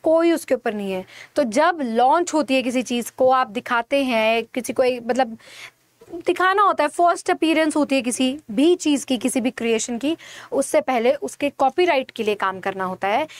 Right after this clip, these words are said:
कि पहले ही आपने कॉपीराइट क्लेम्स को अपने पास रख लिया है, अपनी क्रिएशन को प्रिवेंट, प्र-, प्रोटेक्ट कर लिया है। अब उसके बाद आप रिलीज कर रहे हो तो कोई भी, the very first person, अगर कोई भी आपके साथ आपकी क्रिएशन को चुराने की, मिसयूज करने की कोशिश करता है,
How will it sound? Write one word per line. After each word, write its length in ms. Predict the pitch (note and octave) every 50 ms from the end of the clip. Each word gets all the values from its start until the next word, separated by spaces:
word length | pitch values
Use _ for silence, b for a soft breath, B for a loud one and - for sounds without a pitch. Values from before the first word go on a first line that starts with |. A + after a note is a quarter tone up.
| B B B
कि 80 | - B3+
पहले 320 | A#3 C4 C4 B3+ C#4 D#4+
ही 60 | F4+
आपने 240 | E4+ C#4 - C#4 C#4
कॉपीराइट 460 | C#4 C4 A3+ - B3+ A#3+ A#3+ A#3 A#3
क्लेम्स 360 | - - C4+ B3+ C4 B3+ B3 -
को 100 | - A3+
अपने 180 | - A3+ A3
पास 300 | - - - D4+ - -
रख 160 | A3 - -
लिया 200 | B3+ C#4+ D4+ E4
है, 240 | E4 E4 F#4 G4 G4+ G4 B B B B B
अपनी 260 | E4+ - - C4 C4+
क्रिएशन 560 | - C4+ A#3+ A#3 C4+ C#4+ D4 - - F#4 F4+
को 120 | F4 F4 -
प्रिवेंट, 400 | - C#4+ C4+ A#3 A#3 A#3 A#3 A#3 _ -
प्र-, 120 | - B3+ B3
प्रोटेक्ट 440 | B3 - B3+ A#3 A#3 B3 A#3 A#3 -
कर 220 | - A#3 A3 G#3+
लिया 200 | A3+ C4 C#4+ D4+
है। 200 | D#4 E4+ F4+ F#4+ B B B B B B B - G4+ G#4+
अब 120 | G#4+ F#4 F4
उसके 240 | F4 E4 - F4 D4+
बाद 200 | B3+ B3+ B3 C4
आप 160 | B3 A#3+ A#3
रिलीज 320 | B3 A#3 A#3 A#3 A#3 -
कर 160 | - B3 A3+
रहे 100 | G#3+ A3
हो 180 | A#3+ C4+ D#4 F4+
तो 120 | F4+ E4+
कोई 340 | C4 - C#4 D4+ F4+ G4+ G#4
भी, 280 | G4 F4 D#4+ A#3 G3 - -
the 100 | A#3 A3+ A3+ - -
very 320 | A#3 C4 C4+ C#4+ F4 G4 G4 G#4
first 240 | G#4 G4 F#4 - -
person, 320 | - C#4+ C4+ - C#4+ B3+
अगर 180 | B3 A3 A#3+ A#3
कोई 220 | - C4+ B3 B3
भी 80 | A3 B3+
आपके 280 | A#3+ G#3+ - - B3 A#3
साथ 220 | - C4+ D4+ E4+ - B B B B B B B
आपकी 200 | - B3+ G3+ C#4
क्रिएशन 440 | B3+ - C4+ C#4 C#4+ D4 - E4+ D#4
को 120 | C#4+ D#4+ -
चुराने 400 | - C#4+ B3 A#3 A3+ A#3 C4+ C4
की, 140 | - E4
मिसयूज 380 | D4 C#4 C4 - C#4 C4+ C4 B3
करने 280 | - C4 A#3 A3+ A#3 A3+
की 100 | B3 A#3+
कोशिश 320 | - A3+ A3+ - C4 -
करता 280 | - B3 A3 - C4 C4+
है, 120 | F4